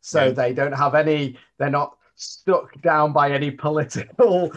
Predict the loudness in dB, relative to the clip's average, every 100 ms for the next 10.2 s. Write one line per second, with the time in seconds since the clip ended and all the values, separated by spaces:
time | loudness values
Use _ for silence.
0 | -16 -14 -6 -4 -2 -2 -4 -4 0 2
1 | 0 0 0 0 0 -4 -6 -8 -4 -4
2 | -2 -2 -2 -4 -8 -10 -8 -10 -10 -14
3 | -12 -8 -6 -6 -6 -8 -10 -12 -12 -14
4 | -16 -14 -10 -10 -10 _ _ -8 -6 -6
5 | -8 -8 -8 -8 -6 -8 -8 -12 -12 -12
6 | -12 -10 -12 -14 -14 -12 -12 -10 -8 -8
7 | -10 -12 -12 -14 -12 -12 -10 -10 -10 -12
8 | -16 -16 -16 -16 -14 -16 -16 -18 -18 -20
9 | -20 -18 -18 -16 -18 -12 -12 -12 -12 -12
10 | -10 -10